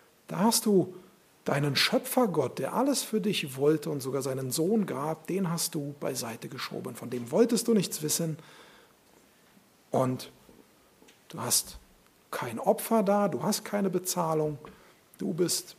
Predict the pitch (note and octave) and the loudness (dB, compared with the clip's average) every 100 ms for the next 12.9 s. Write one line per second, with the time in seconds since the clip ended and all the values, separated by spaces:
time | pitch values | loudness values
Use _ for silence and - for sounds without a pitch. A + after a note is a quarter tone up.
0 | D3 B2 A#2+ D3 F3 D#3 - - D#3+ - | -16 -12 -6 -4 -4 -6 -12 -12 -8 -6
1 | B2 B2+ D3+ C#3+ - _ _ _ - F#3+ | -6 -8 -8 -10 -16 _ _ _ -2 0
2 | D#3 - E3+ F3 E3 D#3 - C#3+ C#3 C3 | 0 2 2 2 0 -2 -6 -8 -8 -8
3 | - _ _ - - - E3+ A3 - - | -12 _ _ -10 -8 -2 0 0 -2 -10
4 | - - _ - _ - - C3+ D3+ - | -20 -20 _ -20 _ -16 -8 -2 -2 0
5 | E3 D3+ - - _ - B2 - - B2+ | -4 -4 -8 -20 _ -8 -6 -4 -4 -6
6 | - - C3 - - - A#2+ B2 B2+ B2+ | -6 -8 -8 -10 -10 -10 -10 -12 -12 -10
7 | - - C#3+ C3 F#3 - - - A3 A3+ | -12 -10 -8 -4 -4 -4 -12 -8 -6 -4
8 | A3 - - _ _ _ - F#3 - G#3+ | -6 -10 -20 _ _ _ -4 0 0 2
9 | B3 E3+ A#2 G#2 - _ _ _ _ _ | 2 2 -2 -10 -20 _ _ _ _ _
10 | _ _ _ _ - B2 B2 C#3 A3+ G#3+ | _ _ _ _ -10 -6 0 2 4 4
11 | G3 - F3+ F3+ D#3+ E3+ C#3+ D3 D3+ C3+ | 2 0 -4 -2 -2 -2 -4 -6 -6 -8
12 | - C3 - A#2+ A#2+ A#2+ F#3+ C#4 | -10 -10 -10 -10 -4 6 8 8